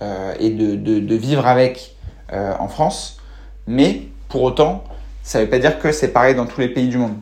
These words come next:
D'accord ? Ça, c'est un autre point sur lequel on a fait des concessions, et cetera. Ok. Troisième point, bah, la fiscalité des entreprises. Euh,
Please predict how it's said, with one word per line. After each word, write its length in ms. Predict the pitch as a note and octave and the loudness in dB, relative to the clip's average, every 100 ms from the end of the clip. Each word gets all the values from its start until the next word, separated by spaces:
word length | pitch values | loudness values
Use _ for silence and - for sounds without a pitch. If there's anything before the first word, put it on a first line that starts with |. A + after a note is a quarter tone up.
| - | -12
D'accord ? 320 | - C3 C3 | 0 2 2
Ça, 140 | - | -2
c'est 100 | B2 | -2
un 140 | A2 B2 | 0 0
autre 160 | C#3 | 0
point 240 | - C#3+ D#3 | 2 0 0
sur 140 | - | -4
lequel 420 | A2+ A2+ C#3 D#3 - - - - | -2 0 0 0 -8 -20 -14 0
on 140 | A#2+ | 2
a 60 | A#2+ | 2
fait 120 | C3+ | 2
des 120 | B2 | 0
concessions, 420 | B2+ B2 B2 - | 0 0 -2 0
et 40 | A#2+ | -2
cetera. 480 | - G#2 C3+ E3+ - - - - - - - - | -2 -2 -2 -2 -8 -20 -20 -20 -20 -20 -20 -12
Ok. 180 | - - A2 - - - - - | -8 -4 -4 -6 -20 -20 -20 -18
Troisième 460 | - D#3 D3+ D3+ D3+ | 0 4 4 2 -2
point, 320 | - C#3+ C#3 - - - - | 2 2 2 -6 -20 -20 -8
bah, 440 | - A2 G#2+ G#2 - | -2 0 2 0 -2
la 120 | B2 | 0
fiscalité 400 | C3+ - C#3+ C3+ | 0 0 0 2
des 160 | C3+ C3 | 0 0
entreprises. 560 | B2 C#3 - F3+ F3+ - - - - - - | 0 -2 -2 -4 -4 -10 -16 -20 -20 -16 -4
Euh, 520 | A2 G#2 G#2+ G#2 G#2 | 0 2 0 0 -2